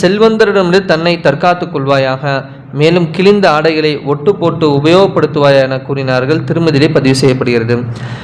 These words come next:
எட்டாவது தலைப்பு, மறுமையை பற்றி. சுவனத்தின் பலம். குர்ஆனில் அல்லாஹ் தஆலா கூறுகிறான், "சுவனத்தில் சுவனவாசிகள் இவ்வாறு இருப்பார்கள், அதாவது அவர்களின் மீது சுவன மரங்களின் நிழல் படிந்திருக்கும். மேலும் அதன் பழங்கள் அவர்களின் இஷ்டத்திற்கு கொடுக்கப்படும்,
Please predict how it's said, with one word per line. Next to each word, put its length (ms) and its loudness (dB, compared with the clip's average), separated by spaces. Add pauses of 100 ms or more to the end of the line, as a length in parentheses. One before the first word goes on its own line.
(200)
எட்டாவது 280 4
தலைப்பு, 460 2 (500)
மறுமையை 440 0
பற்றி. 380 -4 (400)
சுவனத்தின் 520 2
பலம். 320 -2 (140)
குர்ஆனில் 440 0
அல்லாஹ் 220 0
தஆலா 220 -2
கூறுகிறான், 560 0 (200)
"சுவனத்தில் 640 0 (100)
சுவனவாசிகள் 600 0
இவ்வாறு 400 0
இருப்பார்கள், 760 -2
அதாவது 440 2
அவர்களின் 400 -2
மீது 500 -2 (680)
சுவன 320 4
மரங்களின் 540 2
நிழல் 360 -2
படிந்திருக்கும். 720 0 (120)
மேலும் 480 2
அதன் 300 0
பழங்கள் 440 0
அவர்களின் 440 -2
இஷ்டத்திற்கு 540 -2
கொடுக்கப்படும், 720 2